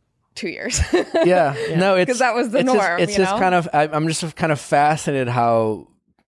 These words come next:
Speaker 2: you know, the audience responds because wouldn't you just want to be happy for Molly and Jason? And
Speaker 1: Yeah.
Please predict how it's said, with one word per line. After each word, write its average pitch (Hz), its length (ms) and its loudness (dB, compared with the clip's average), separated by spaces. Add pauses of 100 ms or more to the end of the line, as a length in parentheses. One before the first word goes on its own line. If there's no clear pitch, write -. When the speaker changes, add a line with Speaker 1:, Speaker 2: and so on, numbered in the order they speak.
(160)
Speaker 2:
you 127 140 -6
know, 110 80 2
the 104 220 -2
audience 107 440 2
responds 98 840 0
because 92 760 -4 (1080)
wouldn't 110 320 0
you 113 80 2
just 107 200 -6
want 104 140 0
to 104 40 -2
be 98 140 0
happy 98 360 0
for 101 180 -4
Molly 95 360 0
and 95 120 -2
Jason? 104 540 0
And 90 100 0
Speaker 1:
Yeah. 180 320 -4